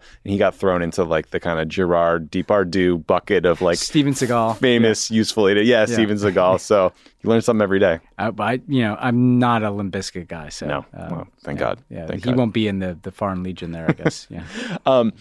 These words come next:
Speaker 1: speaking of Africa, Ben, so Howard French, amazing author, a former guest on this show and columnist, had a great piece in Foreign Policy magazine about what he believes is the most important election in twenty twenty-three. It's a ton of elections this year.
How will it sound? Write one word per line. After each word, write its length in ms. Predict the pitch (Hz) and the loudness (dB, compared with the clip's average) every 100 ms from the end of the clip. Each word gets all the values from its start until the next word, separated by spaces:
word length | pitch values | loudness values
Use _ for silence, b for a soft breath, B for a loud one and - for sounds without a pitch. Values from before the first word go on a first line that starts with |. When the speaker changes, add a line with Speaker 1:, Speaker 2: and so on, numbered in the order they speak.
| - | -14
Speaker 1:
speaking 500 | - - 156 202 143 | -4 2 2 2 2
of 200 | 117 95 | 4 4
Africa, 400 | 82 85 80 80 | 0 -2 -4 -4
Ben, 240 | 76 73 71 | -2 -4 -2
so 360 | - 107 95 - b b | 2 4 4 0 b b
Howard 300 | - 127 131 | 0 2 2
French, 440 | 107 85 90 - - _ _ - | 0 -2 -4 -12 -16 _ _ 0
amazing 380 | 104 107 104 | 2 4 2
author, 540 | 98 92 - 87 85 - _ - | 2 2 2 2 2 -4 _ -10
a 100 | 90 | -6
former 260 | 107 101 | -2 0
guest 260 | 95 95 101 | 0 0 0
on 100 | 92 | -2
this 120 | 85 | -2
show 500 | - 92 87 85 80 | -2 0 2 2 0
and 180 | 92 87 | -2 -6
columnist, 640 | - 92 87 82 80 - - b b b | -4 0 0 0 -4 -8 -18 b b b
had 240 | 107 101 | 0 0
a 40 | |
great 300 | 95 107 104 | 0 0 -2
piece 320 | - 110 95 - | -2 -4 -4 -6
in 180 | 95 | -8
Foreign 240 | 82 98 87 | -4 -2 -2
Policy 340 | 95 82 - | -2 -2 -2
magazine 460 | 85 82 80 82 80 | -4 -4 -4 -6 -4
about 220 | 80 78 | -2 -2
what 140 | 80 | -2
he 200 | - 113 | -2 -2
believes 440 | 110 104 98 92 85 | 2 2 2 0 -2
is 120 | 82 | -6
the 60 | 87 | -2
most 220 | 87 - | -2 -4
important 300 | 80 87 87 | -8 -8 -4
election 300 | 82 - 85 | -4 -4 -10
in 60 | |
twenty 200 | 80 85 | -8 -8
twenty-three. 580 | 78 82 76 - 85 73 - b | -8 -10 -10 -8 -8 -8 -12 b
It's 120 | - | -18
a 40 | 80 | -14
ton 220 | - 92 | -4 -4
of 60 | 80 | 0
elections 380 | 78 - 73 | -2 -4 -10
this 180 | 71 - | -12 -10
year. 220 | 76 71 | -8 -8